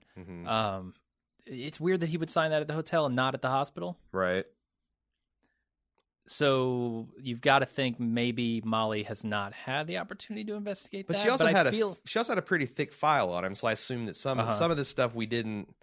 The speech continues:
Speaker 1: we didn't see, but she
Speaker 2: Yeah.
Speaker 1: probably did, and, but it hasn't really borne fruit yet.
Speaker 2: Yeah, I, I think she did follow up at the hospital because at
Speaker 1: She
Speaker 2: some point she knew
Speaker 1: The nurse
Speaker 2: that
Speaker 1: said
Speaker 2: the
Speaker 1: that they
Speaker 2: nurse
Speaker 1: were
Speaker 2: said that
Speaker 1: talking.
Speaker 2: they were talking, yeah.
Speaker 1: Right.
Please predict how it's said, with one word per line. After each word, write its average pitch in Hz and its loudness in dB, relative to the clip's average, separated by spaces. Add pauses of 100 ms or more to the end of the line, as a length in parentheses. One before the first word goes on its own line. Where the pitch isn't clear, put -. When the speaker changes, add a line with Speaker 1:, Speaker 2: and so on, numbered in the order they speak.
(480)
Speaker 1:
we 123 -2
didn't 110 0
see, 123 0
but 113 -4
she - -4
Speaker 2:
Yeah. 110 -4 (160)
Speaker 1:
probably 110 -2
did, 127 0
and, 98 -4
but 104 -2
it 90 0
hasn't 113 0
really 107 -4
borne 98 -4
fruit - -6
yet. - -10 (360)
Speaker 2:
Yeah, 190 4
I, 180 4
I 175 4
think 240 -4
she 170 -2
did 143 0
follow 127 2
up 120 2
at 120 -8
the 113 -8
hospital 117 0
because 117 -2
at 123 -4
Speaker 1:
She 143 -4
Speaker 2:
some 135 0
point 113 -4
she 120 -4
knew 117 2 (100)
Speaker 1:
The 104 -6
nurse 113 0
Speaker 2:
that 110 2
Speaker 1:
said 92 0
Speaker 2:
the 127 -6
Speaker 1:
that 120 -2
they 117 2
Speaker 2:
nurse 113 4
Speaker 1:
were 90 -2
Speaker 2:
said 113 2
that 101 -4
Speaker 1:
talking. 80 -6
Speaker 2:
they 101 -4
were 92 -10
talking, 90 -10
yeah. 98 -6
Speaker 1:
Right. 80 -10